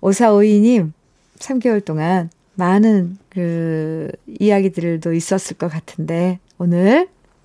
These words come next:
마지막 날 잘 보내시고요. 커피 보내드릴게요. 사연 주셔서 감사합니다. 그나저나 이사님한테, 네,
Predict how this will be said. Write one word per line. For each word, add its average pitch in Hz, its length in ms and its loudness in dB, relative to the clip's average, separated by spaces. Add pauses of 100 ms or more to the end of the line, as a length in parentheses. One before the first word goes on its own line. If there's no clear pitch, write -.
(760)
마지막 165 480 0
날 175 340 2 (280)
잘 160 220 -6
보내시고요. 156 800 -2 (640)
커피 190 520 -2 (200)
보내드릴게요. 180 1120 0
사연 269 320 0
주셔서 180 360 -4
감사합니다. 175 600 -2
그나저나 185 500 0
이사님한테, 175 960 -4
네, 165 440 -4